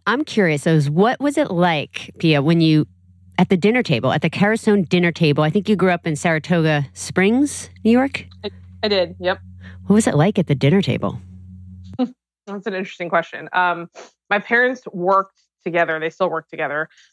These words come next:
Speaker 2: Uh, my dad is an attorney and owns a very small practice, solo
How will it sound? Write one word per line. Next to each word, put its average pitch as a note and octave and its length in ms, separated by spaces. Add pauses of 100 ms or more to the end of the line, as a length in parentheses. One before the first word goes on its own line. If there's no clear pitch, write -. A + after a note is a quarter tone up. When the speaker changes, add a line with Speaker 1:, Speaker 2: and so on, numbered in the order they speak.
(140)
Speaker 2:
Uh, E3+ 280
my F3 180
dad E3 600
is E3 240
an D#3+ 80
attorney F3 560
and D#3+ 340
owns D#3+ 260
a D#3+ 60
very E3 420
small D#3 520
practice, D#3+ 640 (100)
solo D#3 600